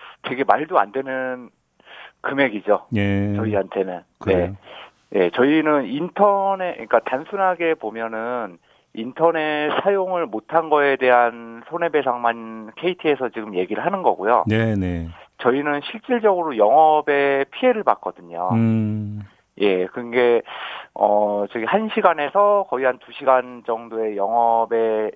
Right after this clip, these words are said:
Speaker 1: 실질적인 피해를 받기 때문에
Speaker 2: 예.
Speaker 1: 예, 그거까지 포함된 보상안을 저희가 지금 앞으로 요구를
Speaker 2: 음.
Speaker 1: 지금 하고 있는 거죠.
Speaker 2: 근데 실질적인 피해가 궁금한데요. 그러니까 장애가 발생한 시간이 열한 시 삼십 분부터 대략 열두 시 사십오 분이었잖아요.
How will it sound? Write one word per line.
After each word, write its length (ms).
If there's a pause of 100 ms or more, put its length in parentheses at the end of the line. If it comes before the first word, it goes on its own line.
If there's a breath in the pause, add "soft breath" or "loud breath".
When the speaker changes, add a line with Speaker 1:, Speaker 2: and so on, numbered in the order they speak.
(200)
Speaker 1:
실질적인 500
피해를 300
받기 340
때문에 340
Speaker 2:
예. 720 (320)
Speaker 1:
예, 340
그거까지 1120
포함된 1160 (380 soft breath)
보상안을 920
저희가 360
지금 340 (100)
앞으로 600 (100)
요구를 340
Speaker 2:
음. 280
Speaker 1:
지금 320 (180)
하고 320
있는 240
거죠. 300 (100)
Speaker 2:
근데 240
실질적인 840
피해가 380
궁금한데요. 1000
그러니까 260
장애가 420
발생한 400
시간이 640
열한 260
시 120
삼십 380
분부터 460
대략 320
열두 240
시 160
사십오 580
분이었잖아요. 680